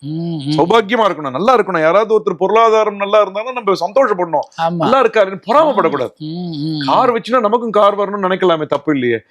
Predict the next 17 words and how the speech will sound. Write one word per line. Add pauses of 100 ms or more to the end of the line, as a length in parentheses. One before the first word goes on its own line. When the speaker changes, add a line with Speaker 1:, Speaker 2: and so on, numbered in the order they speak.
(120)
Speaker 1:
ம்.
Speaker 2:
அவன்
ஏன்
கார்
வச்சுட்டு
இருக்கான்,
ஏன்
நினைக்கிறீங்க?
Speaker 1:
அது
சரி, (120)
அது
சரிதான். (100)
ம்.
Speaker 2:
நெகட்டிவ்
தாட்ஸ்
இருக்கக்கூடாது.
It